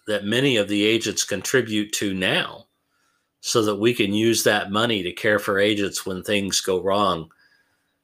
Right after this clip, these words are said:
beyond their control. Purpose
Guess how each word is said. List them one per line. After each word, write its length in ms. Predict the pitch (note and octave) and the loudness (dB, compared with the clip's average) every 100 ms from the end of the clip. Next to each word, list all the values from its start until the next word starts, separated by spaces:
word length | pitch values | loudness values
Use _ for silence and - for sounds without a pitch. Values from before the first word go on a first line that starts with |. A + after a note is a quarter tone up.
| _ _ _ | _ _ _
beyond 400 | - G2+ G2+ G#2 | -4 2 4 4
their 180 | G2+ F#2 | 4 2
control. 540 | - F2+ - G#2+ F2 - _ _ _ _ _ _ _ _ _ _ _ _ _ _ _ _ _ | 2 -4 0 0 -2 -6 _ _ _ _ _ _ _ _ _ _ _ _ _ _ _ _ _
Purpose 800 | - A#2 B2 E3 E3 - - | 2 2 6 4 6 0 -2